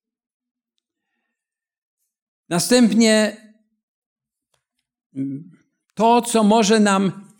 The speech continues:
pomóc w wytrwaniu, o tym apostoł Paweł pisze w liście do Rzymian w rozdziale ósmym, trzydziesty piąty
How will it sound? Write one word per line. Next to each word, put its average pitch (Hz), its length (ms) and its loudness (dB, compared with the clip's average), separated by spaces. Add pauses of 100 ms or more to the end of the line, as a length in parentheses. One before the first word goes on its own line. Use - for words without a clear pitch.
(260)
pomóc 202 680 2
w 196 180 -8
wytrwaniu, 185 1080 0 (640)
o 214 160 -4
tym 220 200 0
apostoł 202 500 -2
Paweł 202 380 0
pisze 208 420 -2
w 165 60 -4
liście 202 440 0
do 180 180 0
Rzymian 196 580 0
w 156 60 -10
rozdziale 180 640 -2
ósmym, 185 880 -2 (1400)
trzydziesty 165 600 -2
piąty 196 800 -2